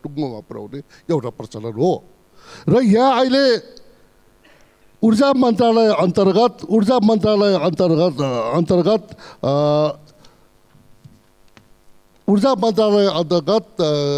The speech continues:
नेपाल विद्युत प्राधिकरणको पचपन्न, पचपन्नौ प्रतिवेदनदेखि म ऊर्जा मन-,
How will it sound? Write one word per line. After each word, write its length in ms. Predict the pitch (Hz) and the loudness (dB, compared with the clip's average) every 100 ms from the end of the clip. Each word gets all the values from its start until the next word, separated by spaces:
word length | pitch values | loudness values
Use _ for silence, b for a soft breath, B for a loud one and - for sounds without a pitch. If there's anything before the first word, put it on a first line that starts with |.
| 139 127 | -4 -4
नेपाल 260 | 196 240 220 | -2 0 -2
विद्युत 400 | 170 165 196 156 | -2 -4 -6 -4
प्राधिकरणको 880 | 185 170 147 143 160 139 117 185 214 202 B B B B B - | -4 -4 -4 -6 -6 -6 -4 0 0 -2 B B B B B -6
पचपन्न, 800 | 247 - - 254 214 247 170 117 92 - _ _ _ _ - | -6 -4 -4 -4 0 0 0 -4 -12 -20 _ _ _ _ -6
पचपन्नौ 480 | 220 240 240 247 226 | -4 -2 0 0 0
प्रतिवेदनदेखि 840 | - 170 190 165 156 139 139 180 | -2 -4 -4 -4 -4 -4 -8 -8
म 380 | 151 139 151 175 b b b 180 | -10 -6 -4 -6 b b b -4
ऊर्जा 280 | 185 202 | 0 -2
मन-, 340 | 175 175 165 | 0 -2 -4